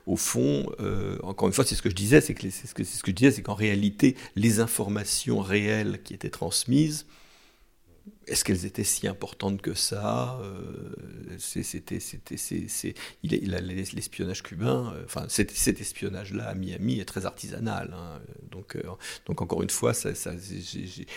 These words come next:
j'ai pas, j'ai pas appuyé sur ces endroits-là où j'aurais expliqué peut-être, où j'aurais pu expliquer peut-être de façon plus claire les, les, euh, que, que, quelles sont les informations que fournissent les, euh, que fo-, que, que fournissent les agents du réseau,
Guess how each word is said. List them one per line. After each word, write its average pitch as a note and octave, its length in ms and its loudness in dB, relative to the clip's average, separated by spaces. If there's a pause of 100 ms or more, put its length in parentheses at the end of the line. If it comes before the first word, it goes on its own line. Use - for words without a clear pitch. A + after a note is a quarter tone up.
j'ai - 160 0
pas, A2 260 4 (180)
j'ai - 140 4
pas A2+ 180 0
appuyé G#2+ 680 4
sur - 380 0
ces F#2+ 200 -2
endroits-là G#2+ 800 2
où F#2 180 -4
j'aurais F2+ 280 -6
expliqué F#2+ 640 -2
peut-être, - 640 -8 (340)
où - 60 -2
j'aurais F#2 200 -2
pu - 160 -4
expliquer - 520 -2
peut-être - 500 -6
de F#2+ 60 -10
façon F#2+ 240 -8
plus - 160 -10
claire G#2 480 -6 (160)
les, - 120 -10
les, F#2 280 -6 (420)
euh, F2+ 360 -4
que, - 200 -6
que, - 260 -4
quelles G2+ 260 0
sont - 240 4
les G2 160 4
informations G2+ 800 -2
que - 100 -10
fournissent G2 760 0
les, - 400 -10
euh, - 140 -10
que - 140 -12
fo-, - 140 -8
que, F2 120 -10
que - 140 -10
fournissent F#2+ 420 -2
les F2+ 160 -8
agents F#2+ 260 0
du F#2 120 -4
réseau, B2 460 6